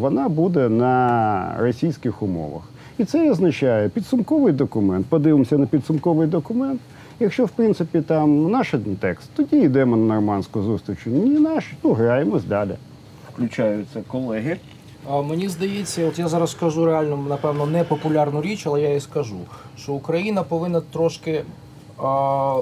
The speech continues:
Speaker 3: зрозуміти і подивитись правді в очі, що вона не є ж таким самостійним гравцем на міжнародній арені. Окей,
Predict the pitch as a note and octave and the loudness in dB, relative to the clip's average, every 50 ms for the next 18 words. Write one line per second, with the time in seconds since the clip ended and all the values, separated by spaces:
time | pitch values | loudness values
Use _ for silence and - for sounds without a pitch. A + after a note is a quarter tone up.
0 | - B2+ B2 D#3+ F3 E3 C#3+ E3 F3+ F3+ F#3+ G3 F#3+ E3+ - - - B2+ A#2 A2 | -2 -2 0 0 0 2 0 0 0 0 0 0 0 0 -2 -2 -4 -6 -6 -6
1 | - C3 - D#3 D3+ E3 E3+ F3 E3 D#3 B2+ - E3 D#3+ D#3 D3 C#3+ D3+ D3 F3+ | -8 -6 -2 0 0 0 0 0 -2 -4 -4 0 0 0 0 0 -2 -2 -2 -2
2 | F#3+ F#3+ D#3+ A#2+ - D3+ C#3+ D3+ D#3 D3+ D3+ D3+ D#3 D#3+ E3 D3+ D3 - - C#3+ | -4 -4 -6 -4 -2 -2 0 0 0 0 0 -2 0 0 0 0 0 -2 -8 -8
3 | - - E3 D3 C#3+ - D3 C#3 C#3+ C#3+ - - - - F3+ F3 E3 D#3 D3 A#2+ | -4 -2 -2 -2 -2 -2 -2 -2 -2 -4 -6 -8 -10 -6 -4 -2 -2 0 -2 0
4 | B2 - - - - - F3 D#3+ D#3 D3 C3+ B2+ A#2 B2 B2+ B2 B2+ A#2 A2 A#2 | -2 -2 -2 -2 0 2 2 2 2 0 -4 -2 0 0 2 2 2 0 -2 -4
5 | A2 G#2+ G2 F2 E2 - - - - - - - - - - - - - - D#3+ | -4 -4 -4 -4 -6 -10 -14 -18 -18 -20 -20 -20 -18 -8 -4 -4 -4 0 0 0
6 | B2+ G#2+ | 0 0